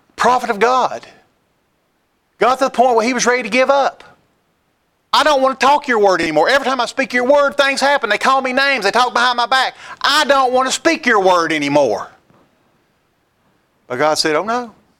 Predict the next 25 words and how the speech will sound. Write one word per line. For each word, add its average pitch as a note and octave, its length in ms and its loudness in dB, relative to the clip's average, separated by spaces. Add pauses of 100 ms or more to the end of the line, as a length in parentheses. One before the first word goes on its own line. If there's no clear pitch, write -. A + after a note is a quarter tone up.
(1000)
It D3 100 -2
was C#3 120 -2
burning F3+ 480 0
in C3 100 -6
Jeremiah. A#2 540 -2 (460)
He F#3 140 -2
wanted A#3 340 2
not G3+ 200 0
to D#3+ 80 -6
talk D3+ 240 0
about C3+ 280 0
it, G3+ 140 -6 (260)
but G3+ 120 0
he G#3 80 0
had A3 200 -2
no A3 160 -2
choice. G#3+ 360 0
He F#3+ 100 -4
had G#3+ 320 0
to, A2+ 260 -4 (920)
because B2+ 320 -2
God F3+ 240 0
was G#3 180 -8
using C3 300 -4
him. F#2+ 140 -18